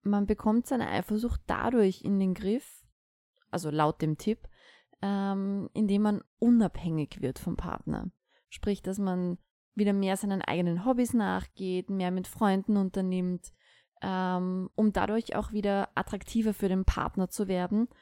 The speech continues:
und so mehr Selbstwertgefühl von sich heraus zu bekommen.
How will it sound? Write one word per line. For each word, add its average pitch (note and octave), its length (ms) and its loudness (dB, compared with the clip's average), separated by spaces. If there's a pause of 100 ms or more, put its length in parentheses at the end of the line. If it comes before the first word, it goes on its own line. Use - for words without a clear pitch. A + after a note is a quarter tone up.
(300)
und G3 160 -4
so G#3 280 6
mehr G3 540 0 (160)
Selbstwertgefühl G#3+ 1300 0
von F#3 680 -4 (400)
sich - 300 -4
heraus D3+ 420 0
zu G#3+ 140 -14
bekommen. F3+ 560 -4